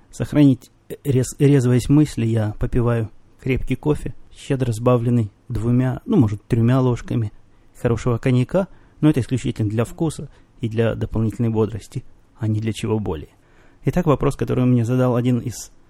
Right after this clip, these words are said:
моих слушателей: как вообще здесь в Америке дело обстоит с русскими клавиатурами, и каким образом мы, живущие в Америке, обходимся без вот этих замечательных крави-, клавиатур с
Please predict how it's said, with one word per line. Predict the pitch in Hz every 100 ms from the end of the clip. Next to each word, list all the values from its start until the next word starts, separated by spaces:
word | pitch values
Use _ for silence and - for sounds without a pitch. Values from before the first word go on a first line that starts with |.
| _ _ _
моих | 120 117
слушателей: | - 165 160 147 143 139 - - -
как | - 143
вообще | 139 -
здесь | 113 110
в | 120
Америке | 120 120 110 117
дело | 117 113
обстоит | - 113 113
с |
русскими | 120 117 - 107
клавиатурами, | - 117 120 - 170 120 107 - - -
и |
каким | - - 127
образом | 135 123 113 117
мы, | 113 - - - _
живущие | - 120 120 - 117
в |
Америке, | 117 127 147 110 113 - - - _ _ -
обходимся | 110 - 131 120 107 120
без | 107 104
вот | 113
этих | 110 107
замечательных | 120 110 117 110 101
крави-, | 117 113 110
клавиатур | - 117 117 120
с | 110